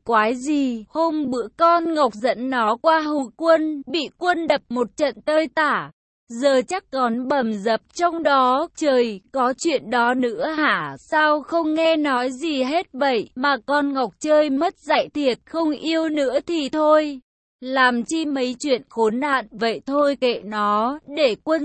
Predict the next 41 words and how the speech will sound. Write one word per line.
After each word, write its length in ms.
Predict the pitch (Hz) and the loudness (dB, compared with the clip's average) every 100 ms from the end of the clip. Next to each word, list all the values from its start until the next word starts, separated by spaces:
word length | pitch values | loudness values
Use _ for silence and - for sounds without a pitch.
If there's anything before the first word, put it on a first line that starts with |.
| 285 269 | -4 -4
xử 180 | 208 190 | -4 -2
nó 220 | 220 220 | 0 -2
sau, 460 | 233 330 320 320 262 | 0 0 2 0 -4
giờ 340 | 214 247 240 226 | -4 2 2 0
tụi 180 | 269 226 | -4 -4
mình 440 | 247 262 247 233 | -2 0 0 0
đi 200 | 254 320 | -2 -4
kiếm 420 | 277 285 262 240 269 | -4 0 2 2 -2
chỗ 220 | 285 285 | -4 -2
nào 300 | 311 269 247 | 0 0 -2
chơi 320 | - 311 302 240 | 0 2 2 -2
cho 200 | 330 320 | -4 -4
vui 420 | 247 320 330 320 | -2 -2 -2 -2
đi. 480 | 240 311 311 302 269 | -2 -2 -2 -4 -4
Ok, 400 | 294 349 294 330 330 320 320 302 | -4 -2 -4 0 2 4 2 -4
giờ 320 | 220 254 226 | -4 -2 0
vào 340 | 208 294 254 226 | 0 2 2 2
học 260 | 254 247 - | 0 -2 -4
rồi 300 | 277 262 240 | 2 2 2
sao 320 | 311 294 302 | 2 2 2
đi 260 | 277 330 | 0 -2
được, 340 | 277 320 285 226 | -2 -2 -2 -4
để 220 | 285 254 220 | -4 -2 0
tôi 240 | 277 262 277 | 2 2 2
đi 240 | 277 311 | 0 0
luôn. 500 | 302 320 320 302 294 - _ _ _ | 0 2 2 2 -2 -8 _ _ _
Nghỉ 300 | 262 269 247 | -6 -4 -2
một 320 | 220 262 233 | 0 0 0
buổi 360 | 240 262 226 190 | -2 0 2 0
có 240 | 226 214 220 - | 0 2 2 0
sao 220 | 311 294 | 2 4
đâu, 380 | 294 302 302 285 233 | 4 4 2 0 -8
gửi 360 | 226 254 226 214 240 | -4 -2 0 -4 -4
ra 240 | 330 339 330 | 0 2 0
kia 280 | 339 330 302 | -2 -4 -2
quân 300 | 339 330 311 | -2 0 -2
thuê 220 | 339 330 - | -4 -4 -4
taxi 540 | 359 359 - 339 339 262 | -6 -8 -8 -6 -4 -2
ra 180 | 285 285 | 0 0
mấy 300 | 269 254 240 - | 0 0 -2 -2
chỗ 220 | 262 | -2